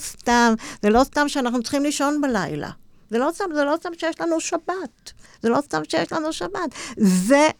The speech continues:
מובנה, זה, זה מובנה ב-, ב-, בטבע שהקדוש ברוך הוא יצר בעולם. וכאן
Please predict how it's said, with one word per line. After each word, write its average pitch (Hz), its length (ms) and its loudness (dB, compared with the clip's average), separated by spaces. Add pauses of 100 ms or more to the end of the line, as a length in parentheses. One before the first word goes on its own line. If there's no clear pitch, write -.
מובנה, 233 800 6 (200)
זה, 226 260 0 (140)
זה 226 220 2
מובנה 226 640 4 (680)
ב-, 196 300 6 (240)
ב-, 196 180 2 (100)
בטבע 240 720 0 (260)
שהקדוש 202 600 0
ברוך 220 240 -4
הוא 190 160 -2
יצר 202 380 -4
בעולם. 185 460 0 (320)
וכאן 339 220 -4